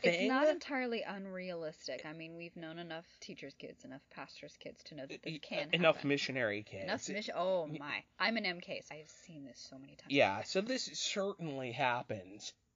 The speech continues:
Speaker 2: But wow, what a depressing
Speaker 1: Choice of flaw.
Speaker 2: Yeah.
Speaker 1: Yeah. And the way the story falls out is it all just feels very cynical and depressing.
Speaker 2: There's no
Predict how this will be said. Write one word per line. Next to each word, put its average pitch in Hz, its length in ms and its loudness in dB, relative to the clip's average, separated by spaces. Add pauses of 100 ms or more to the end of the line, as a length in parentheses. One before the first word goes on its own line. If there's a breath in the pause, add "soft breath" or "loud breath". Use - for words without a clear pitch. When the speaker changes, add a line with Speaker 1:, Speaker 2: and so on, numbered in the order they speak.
(140)
Speaker 2:
But 208 260 4
wow, 180 840 -2
what 269 180 -4
a 294 40 -2
depressing 147 1160 0 (120)
Speaker 1:
Choice 175 380 -2
of - 100 -8
flaw. - 320 -14 (140)
Speaker 2:
Yeah. 240 400 0 (720 loud breath)
Speaker 1:
Yeah. 165 520 -2 (420)
And 208 520 6
the 190 160 -4
way 208 440 2
the 165 160 -8
story 156 840 -10 (180)
falls 160 400 -2
out 139 440 -4
is 185 180 0
it 196 140 -4
all 254 240 -2
just 220 300 -8
feels 165 320 -6
very 151 340 -4
cynical - 560 -16
and - 140 -18
depressing. - 680 -18 (240)
Speaker 2:
There's 185 240 4
no 196 280 8